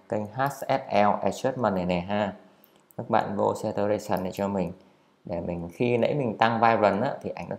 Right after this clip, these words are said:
tươi, thì có một số cái màu nó tươi quá thì mình sẽ phải giảm bớt. Một số cái màu tươi quá nha. Đầu tiên là mình sẽ giảm cái màu da mặt một tí để cho nó đỡ bị đỏ quá ha.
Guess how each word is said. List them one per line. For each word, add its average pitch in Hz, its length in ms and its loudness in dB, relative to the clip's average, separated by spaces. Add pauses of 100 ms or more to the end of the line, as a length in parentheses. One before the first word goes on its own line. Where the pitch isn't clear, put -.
tươi, 113 260 4
thì 101 80 -4
có - 120 -2
một 123 140 -2
số 107 220 2
cái 143 120 -2
màu 104 180 2
nó 104 140 -2
tươi 113 140 8
quá 107 220 4
thì 139 60 -6
mình 104 140 -4
sẽ - 140 -10
phải 98 180 -4
giảm 92 220 -2
bớt. 139 180 2 (600)
Một 101 120 -2
số 104 260 -2
cái 147 80 -6
màu 95 360 0
tươi 113 180 8
quá 117 340 2
nha. 123 320 0 (400)
Đầu 98 120 -8
tiên 104 340 -6
là 98 260 -6
mình 95 180 -8
sẽ - 200 -8
giảm - 320 -6 (1600)
cái 113 100 -6
màu 110 220 -6
da 107 140 -6
mặt 107 200 -6
một 90 180 -10
tí 117 260 -6
để 90 140 -6
cho 104 140 -8
nó 113 120 -6
đỡ 117 260 -2
bị - 160 -6
đỏ - 300 -2
quá 101 140 2
ha. 127 540 0